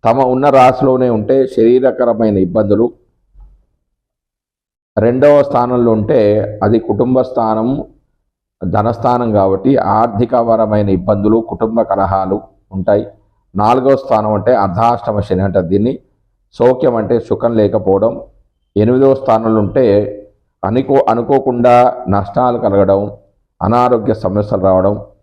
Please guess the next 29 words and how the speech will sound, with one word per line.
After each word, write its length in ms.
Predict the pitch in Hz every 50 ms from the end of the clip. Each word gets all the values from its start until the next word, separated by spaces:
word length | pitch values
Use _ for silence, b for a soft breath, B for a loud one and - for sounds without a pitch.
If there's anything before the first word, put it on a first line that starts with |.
| -
అనేది 240 | 95 98 98 107 107
జరుగుతాయి. 320 | 98 90 - - - 92 113
ఈ 60 | 131
క్రమంలో 840 | - - 127 120 123 127 127 127 131 127 110 107 110 - - - - - _ _ _ _ _ _ _ _ _ _ _ _ _ _ _ _ _ _ _ _ _ _ _ -
తెలియబడుతూ 640 | 123 120 127 131 135 120 110 104 101 107 101 - 131
ఉంటాయి, 300 | 127 107 95 101 98 95
ఇవన్నీ 260 | 98 101 98 101 98
కూడా 220 | 95 104 - -
తెలియజేయబడుతూ 840 | - - - - 95 95 98 98 98 95 92 87 82 71 - - 98
ఉంటాయి. 260 | 82 - - - - _ _ -
శని 240 | - 120 127 147
యొక్క 220 | 175 175 170 - -
దృష్టిని 440 | - 120 123 - - 139 135 127 113
కూడా 380 | 110 110 120 139 151 - - - - - _ _ _ - - - _ _ _ _ _ -
పరిశీలించడం 720 | 107 104 117 113 - 151 147 135 131 127 127 117 117 113 107 -
చాలా 260 | 98 95 101 113 117 -
సాంప్రదాయం. 580 | - - 95 95 92 104 104 90 90 87 85 - - - - -
శని 180 | 123 135 156
తన, 360 | 151 - - 143 139 135 - - -
తను 160 | 123 120 127 127
ఉన్న 480 | 120 117 120 135 143 127 110 107 110 - - - _ _ _ _ - 92
రాశి 380 | 95 98 101 113 120 - 131
నుండి 480 | 117 113 113 113 120 143 165 - - - 98
మూడు, 380 | 107 117 123 135 139 151 147
ఏడు, 420 | 131 117 117 117 123 131 127 - -
పది 380 | 101 107 117 139 156 - - - - -
స్థానాలను 600 | _ _ - 101 104 107 113 113 113 113 107 107 107
చూస్తూ 360 | 104 101 104 104 - - 113
ఉంటాడు. 420 | 95 87 - - 87 87 - -